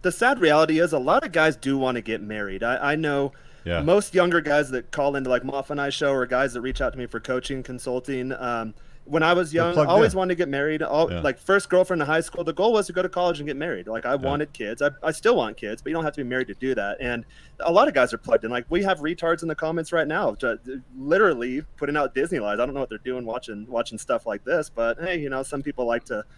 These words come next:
Speaker 1: live in misery, I suppose.
Speaker 2: Yeah, uh, yeah, just m-, like, you know, when you think about it, it's, you know, you got the financial risk, you got the risk of not even being able to raise your own children, right? You, then you run into the other problems that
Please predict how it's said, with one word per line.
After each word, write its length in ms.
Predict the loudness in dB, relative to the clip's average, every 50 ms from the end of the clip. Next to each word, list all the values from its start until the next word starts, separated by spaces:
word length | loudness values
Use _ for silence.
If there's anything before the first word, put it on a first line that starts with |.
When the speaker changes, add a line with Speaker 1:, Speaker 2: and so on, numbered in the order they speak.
| -20 -20 -12 -2
Speaker 1:
live 200 | 2 2 4 4
in 120 | 2 2
misery, 360 | 2 2 2 2 0 0 0
I 100 | 0 -2
suppose. 540 | -4 -6 -10 -10 -8 -6 -6 -6 -8 -10 -14 -16 -20 -20 -20 -20 -20 -20 -18 -12 -8
Speaker 2:
Yeah, 240 | -4 -4 -4 -4 -6 -8 -12 -10
uh, 380 | -10 -10 -10 -10 -10 -10 -10 -10 -6
yeah, 180 | -6 -4 -4 -4
just 240 | -6 -10 -12 -12
m-, 100 | -12 -12 -14 -16 -20 -20 -14 -8
like, 180 | -6 -6 -6 -6 -8 -14 -20 -20 -20 -20 -14 -10
you 80 | -6 -4
know, 60 | -4
when 100 | -4 -4
you 60 | -4
think 180 | -6 -6 -8 -6
about 220 | -4 -4 -4 -2
it, 240 | -4 -6 -8 -8 -6
it's, 300 | -8 -8 -8 -10 -14 -16 -8 -4
you 100 | -2 -2
know, 60 | 0
you 100 | 2 4
got 140 | 4 4 4
the 60 | 2
financial 460 | 0 0 2 2 2 0 0 -2 -2
risk, 300 | 0 0 0 -2 -2 -4
you 60 | -4
got 160 | -2 -2 -2 -2
the 80 | -2
risk 260 | -2 -2 -2 -2 -4
of 140 | -6 -4 -2
not 180 | 0 0 0 0
even 220 | 0 -2 -2 -2
being 160 | -2 0 0
able 160 | 0 0 0 -2
to 80 | -2
raise 260 | -2 0 0 0 0
your 120 | -2 -2 -2
own 120 | -2 -4
children, 480 | -4 -4 -2 -2 0 0 0 -2 -2 -4 -8 -16 -20 -20 -20 -20 -20 -20 -20 -20 -12 -6
right? 260 | -4 -2 -2 -2 -4 -8 -16 -20 -20 -20 -20 -20 -20 -20 -20 -20 -20 -20 -20 -20 -8 -4
You, 80 | -2 0
then 120 | 2 2
you 100 | 4 4
run 200 | 4 4 4 4
into 120 | 2 2 2
the 100 | 2 2
other 160 | 2 2 0
problems 400 | 0 0 0 2 2 0 -2 -2
that 240 | -2 -2 -2 -4